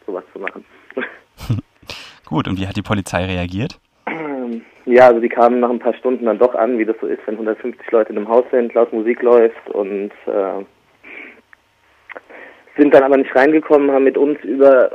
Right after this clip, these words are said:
Speaker 1: äh, das, äh, Handy, was wir, wir haben eine Handynummer rausgehängt gehabt mit einem, ja, Pressehandy sozusagen und haben mit denen übers Telefon verhandelt und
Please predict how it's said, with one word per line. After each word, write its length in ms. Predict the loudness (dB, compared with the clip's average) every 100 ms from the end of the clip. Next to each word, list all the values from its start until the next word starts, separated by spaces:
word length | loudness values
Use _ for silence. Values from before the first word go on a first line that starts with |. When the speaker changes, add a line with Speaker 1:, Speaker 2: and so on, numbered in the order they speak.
| 0
Speaker 1:
äh, 540 | 4 6 6 4 2 -6 -20 -20 -20 -4
das, 160 | -4 -4 -16 -18 -16 -6
äh, 280 | -2 -2 -2
Handy, 360 | -4 -4 -4
was 120 | -6 -6
wir, 320 | -2 0 0 -4 -12
wir 120 | -10
haben 80 | -8
eine 60 |
Handynummer 400 | -8 -6 -6 -4
rausgehängt 520 | -2 -4 -4 -6 -4
gehabt 380 | -8 -10 -12 _
mit 160 | -16 -12
einem, 420 | -12 -12 -14 -16 _ _ _ _ _ _
ja, 180 | -8 -8 -10 _ _ -6
Pressehandy 460 | -2 -2 -4 -4
sozusagen 760 | -6 -8 -6 -2 -2 -2 -6 -12 _ -20 -20 -20 -20 -16
und 260 | -12 -10 -4
haben 120 | -2
mit 120 | 0
denen 260 | -2 -2 -4
übers 220 | -2 -2 -2
Telefon 320 | -6 -6 -8
verhandelt 360 | -6 -4 -6
und 300 | -6 -12 -16